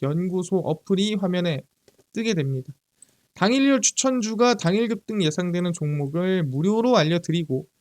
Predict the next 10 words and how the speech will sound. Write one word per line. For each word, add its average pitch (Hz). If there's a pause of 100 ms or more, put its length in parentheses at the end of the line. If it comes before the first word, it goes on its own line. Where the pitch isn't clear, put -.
(360)
급비 247
분석이 226
장 165
시작 208
전 190
시황, 185 (160)
급비 175
자료가 160
테마주라든가 170
매매법 156